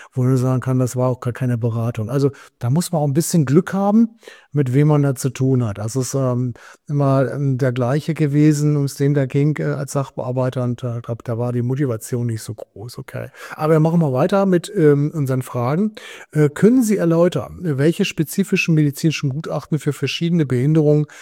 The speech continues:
erforderlich sind und wie der Prozess abläuft? So ein bisschen hatten wir es schon gesprochen, aber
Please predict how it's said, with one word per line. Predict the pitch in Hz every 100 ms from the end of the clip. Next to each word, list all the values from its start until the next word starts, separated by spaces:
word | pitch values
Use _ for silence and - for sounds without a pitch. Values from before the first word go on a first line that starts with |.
| - -
erforderlich | 139 - 139 160 165 165
sind | - 165
und | 160 151 127
wie |
der | 143 143
Prozess | - 143 - - 135
abläuft? | - - - 135 131
So | -
ein | 131
bisschen | 160 - 160
hatten | 139 156
wir | 143
es | 139
schon | - 139
gesprochen, | 131 - - 147 175 180
aber | 160 151